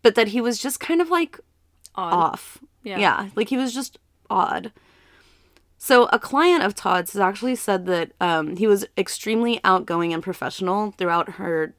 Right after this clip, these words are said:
Speaker 1: time of trying to sell her house to him.
Speaker 2: Mm-hmm.
Speaker 1: Although he did mention several times that he was a big gun enthusiast and he would make sexual innuendos during their conversations.
Speaker 2: Ew. Like, get
Speaker 1: Yeah.
Speaker 2: fucked.
Speaker 1: Like, that's gross, right?
Speaker 2: That's so
Speaker 1: Ugh.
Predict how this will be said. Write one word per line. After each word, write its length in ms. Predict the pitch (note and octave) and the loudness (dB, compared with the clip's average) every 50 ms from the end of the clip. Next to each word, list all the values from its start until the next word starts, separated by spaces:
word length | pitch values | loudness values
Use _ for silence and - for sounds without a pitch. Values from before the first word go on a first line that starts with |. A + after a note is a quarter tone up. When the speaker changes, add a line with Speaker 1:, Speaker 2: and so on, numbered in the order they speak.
| _ | _
Speaker 1:
time 420 | - - - F3 D#3+ D#3 D#3 D#3 D#3 | -20 -8 -6 -4 -4 -2 -2 -4 -4
of 240 | D3 D#3 D3 D3+ E3 | -4 -4 -6 -6 -10
trying 220 | - - E3+ E3 | -10 -8 -6 -6
to 60 | E3 D#3 | -6 -6
sell 160 | - E3 D#3+ | -6 -6 -4
her 100 | F3+ E3 | -4 -4
house 240 | D3 - - - - | -4 -4 -6 -6 -6
to 80 | - F3+ | -8 -8
him. 260 | F3 E3+ G#3+ G#3 G#3 _ - | -4 -4 -4 -6 -6 _ -10
Speaker 2:
Mm-hmm. 280 | A3 G#3+ G#3 G3 G#3+ A#3+ _ _ _ - - | -10 -8 -8 -10 -14 -16 _ _ _ -2 0
Speaker 1:
Although 180 | F#3 F#3+ G#3 G3+ | 0 2 2 2
he 140 | F#3+ G3 A#3+ | 2 0 -4
did 220 | G3 - G3+ G#3 A3 | -2 -2 -4 -2 0
mention 380 | A3 G#3+ A3+ A3+ - G#3+ G#3 | 0 0 -2 -2 -2 -2 -4
several 460 | F#3+ - - F#3+ F3+ F3+ F#3+ F#3+ F3+ | -4 -2 0 0 0 2 0 -4 -4
times 500 | F3+ - - E3+ E3+ F3 F#3 G#3 G#3+ - _ - - - - _ _ _ | -4 -4 -4 -2 -2 -2 -4 -4 -6 -8 _ -18 -20 -20 -20 _ _ _
that 100 | G3 F#3 | -2 0
he 120 | F#3 G#3+ | 0 2
was 140 | G#3 G3+ F#3+ F#3+ | 2 2 2 0
a 40 | |
big 300 | F3+ - - G3 G#3+ G#3 | -4 0 -2 -2 -2 0
gun 180 | - F#3+ F3+ F3+ | 0 0 0 2
enthusiast 720 | E3+ F3+ F3 - E3 D#3 E3+ D#3 D3+ D#3 D#3+ - - - _ - | 0 0 -2 -2 -6 -4 -4 -4 -4 -4 -4 -6 -10 -12 _ -4
and 160 | F3+ F3+ F3 | -2 -2 -2
he 160 | D#3+ G3 G3+ | -2 -4 -4
would 180 | F#3 F#3 F#3 F3 | -2 -2 -2 0
make 280 | F3+ F3 E3+ E3+ - - | 0 -2 -2 -2 -4 -6
sexual 460 | - - F#3+ F3+ - - A3 G#3+ G#3 | -8 -6 -6 -8 -6 -4 -4 -4 -2
innuendos 720 | G3 F#3+ F#3 F#3 F3 E3+ E3 E3 E3+ D#3+ E3 D#3+ D3+ D#3 - | -2 -2 -2 -2 -2 -2 -2 -6 -4 -2 -2 -2 -2 -4 -6
during 240 | - E3 D#3+ D#3 D#3+ | -6 -4 -4 -4 -6
their 120 | D#3 F#3+ - | -8 -12 -8
conversations. 680 | - F3 E3 - F3 F#3 - B3 A#3 A3+ G#3+ G3+ G3+ G3 | -8 -8 -8 -8 -8 -8 -2 0 2 2 2 2 0 -2
Speaker 2:
Ew. 580 | F#3+ F3+ E3+ E3+ E3+ E3+ E3+ F3 F3+ F#3+ G#3 - - | -2 -4 -2 -2 -4 -4 -4 -4 -6 -8 -10 -10 -8
Like, 180 | G#3 G#3 - _ _ | -8 -8 -8 _ _
get 260 | - G3+ G#3+ A3 A#3 G3+ | 0 2 2 2 2 -2
Speaker 1:
Yeah. 40 | |
Speaker 2:
fucked. 640 | G3 - - - - - G#3 G3 F#3 E3+ - - - | -6 -12 -18 -12 -2 2 2 2 2 2 -2 -6 -2
Speaker 1:
Like, 200 | F#3+ A3 G#3 - | 2 2 2 4
that's 180 | - G#3+ G3+ - | 2 0 0 0
gross, 380 | - F3+ D3+ C#3 D3+ F3 - | -4 -2 -2 -2 -2 -2 0
right? 220 | G3 F3 E3+ F3 F3+ | 2 2 2 2 2
Speaker 2:
That's 100 | F#3 - | 0 0
so 360 | - - - A3 G#3 A3+ A#3+ | 0 -2 -2 0 2 4 4
Speaker 1:
Ugh. 80 | A#3 | 4